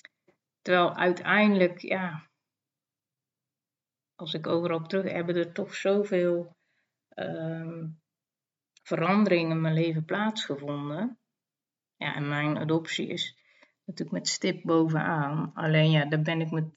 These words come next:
tegelijkertijd ook het minst bewust van geweest. Of die heb ik in ieder geval het minst bewust meegemaakt. Alleen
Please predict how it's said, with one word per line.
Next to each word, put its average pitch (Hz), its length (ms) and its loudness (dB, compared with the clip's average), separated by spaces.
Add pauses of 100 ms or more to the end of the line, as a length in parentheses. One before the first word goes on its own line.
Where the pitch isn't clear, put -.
tegelijkertijd 160 640 -2
ook 160 120 -2
het - 100 -8
minst 165 360 -2
bewust 170 360 0
van 160 200 0
geweest. 156 560 0
Of - 120 -18
die - 120 -6
heb 160 100 -8
ik 165 120 -10
in 170 80 -6
ieder 170 200 -6
geval 165 460 -6
het - 180 -16
minst 165 420 -4
bewust 165 320 -2
meegemaakt. 160 760 0
Alleen 160 560 -2